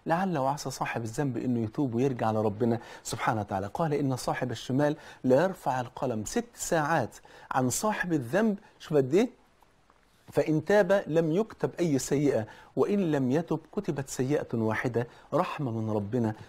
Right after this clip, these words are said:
سبحانه وتعالى. أنا متخيل بقى مشهد الشاب الطائع لما النبي بيخبط عليه، فإذا به يقول: "من؟" فيقول: "محمد بن عبد الله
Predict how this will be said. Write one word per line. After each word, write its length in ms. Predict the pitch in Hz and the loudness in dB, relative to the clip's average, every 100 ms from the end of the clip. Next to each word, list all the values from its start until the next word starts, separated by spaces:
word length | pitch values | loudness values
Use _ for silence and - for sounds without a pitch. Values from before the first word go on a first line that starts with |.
| - | -12
سبحانه 540 | - 117 - 123 110 | -8 -4 0 0 -2
وتعالى. 440 | 107 113 110 98 90 - - 190 | -4 0 2 2 -4 -14 -4 0
أنا 100 | 202 | 0
متخيل 420 | 175 - 180 151 | -2 -4 -4 -2
بقى 180 | 143 139 | -2 -2
مشهد 320 | 147 135 117 | -2 -4 -6
الشاب 440 | - - 139 110 | -6 -2 -2 -2
الطائع 540 | 120 - 143 143 131 - - - | -6 -2 0 2 0 -2 -10 -4
لما 240 | 123 117 113 | 0 4 4
النبي 280 | 139 147 120 | 2 2 0
بيخبط 640 | 113 - 139 110 120 - | 0 -2 -4 -2 -4 -2
عليه، 400 | 104 120 151 143 - - - - - | 0 2 2 0 -4 -20 -20 -20 -4
فإذا 420 | 143 190 151 131 | 0 2 2 2
به 200 | 156 143 | 2 2
يقول: 380 | 131 - 185 160 | 0 2 2 2
"من؟" 240 | 202 160 | 2 0
فيقول: 420 | - 131 - 156 | -2 -4 -4 -4
"محمد 540 | 127 113 - 156 110 101 | -4 -4 -2 -2 -2 -2
بن 140 | 107 | -2
عبد 220 | 113 110 | -2 0
الله 320 | 107 117 123 | 2 4 4